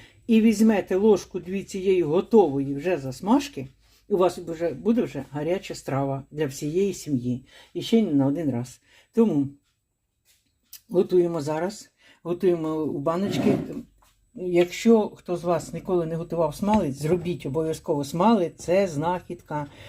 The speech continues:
Навіть якщо ви намажете хліб, присолите і ви будете ситі, е, смалець не шкідливий для організму, тому що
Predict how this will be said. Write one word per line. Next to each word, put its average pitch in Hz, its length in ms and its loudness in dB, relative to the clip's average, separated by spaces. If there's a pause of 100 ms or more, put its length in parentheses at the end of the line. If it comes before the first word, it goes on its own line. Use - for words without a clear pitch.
(140)
Навіть 196 360 4
якщо 185 220 -2
ви 175 60 2
намажете 190 440 0
хліб, 175 360 -4 (420)
присолите 180 600 2
і 175 140 -2
ви 190 100 -2
будете 180 280 -6
ситі, 180 500 -10 (400)
е, 190 280 6
смалець 196 520 0
не 196 240 6
шкідливий 202 720 2
для 185 120 2
організму, 190 560 2
тому 185 260 -2
що 175 280 -4